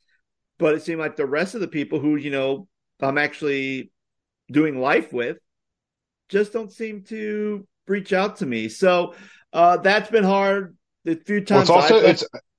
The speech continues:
Speaker 2: it's also hard as a pastor, Scott. I'm sorry to interrupt you, but, like,
Speaker 1: Well, no, you're fine.
Speaker 2: you know, you've been a lead pastor before. Um, it's also hard not to take that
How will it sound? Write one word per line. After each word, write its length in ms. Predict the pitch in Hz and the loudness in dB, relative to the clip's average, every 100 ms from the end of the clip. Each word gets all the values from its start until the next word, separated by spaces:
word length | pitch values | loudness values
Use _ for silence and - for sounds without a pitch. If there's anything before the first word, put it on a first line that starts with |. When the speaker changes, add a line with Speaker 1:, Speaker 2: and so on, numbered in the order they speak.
| _ _ _ | _ _ _
Speaker 2:
it's 160 | 139 - | -10 -4
also 300 | 160 - 175 | -2 2 4
hard 240 | 147 131 | 4 4
as 100 | 104 | 2
a 60 | 98 | -4
pastor, 540 | 117 110 - - 87 | -2 0 -2 -6 -10
Scott. 260 | - 95 95 | -6 -4 -4
I'm 120 | 95 | -6
sorry 160 | 104 92 | -8 -8
to 60 | |
interrupt 260 | 90 90 - | -8 -10 -10
you, 60 | |
but, 140 | 85 92 | -10 -4
like, 300 | 101 95 - - | -4 -4 -10 -12
Speaker 1:
Well, 120 | 190 | -10
no, 140 | 156 117 | -8 -8
you're 140 | 156 | -10
fine. 320 | 190 139 123 - | -12 -14 -12 -2
Speaker 2:
you 100 | 143 | 2
know, 60 | |
you've 220 | 131 123 131 | 4 4 4
been 140 | 131 | 2
a 60 | 117 | 0
lead 380 | 110 107 104 - _ _ | 0 -4 -6 -10 _ _
pastor 360 | - 123 - 110 | 0 0 0 -2
before. 480 | 95 - 90 107 - - - _ _ - | -6 -8 -8 -8 -12 -20 -20 _ _ -6
Um, 320 | 117 107 101 | 0 0 -2
it's 220 | - - 147 | -4 0 4
also 300 | 175 190 135 | 4 4 4
hard 320 | 127 123 113 | 4 4 2
not 320 | 113 123 - | 2 0 -2
to 120 | - | -16
take 320 | 123 120 113 - | -8 -6 -4 -2
that 260 | 104 90 | -2 -2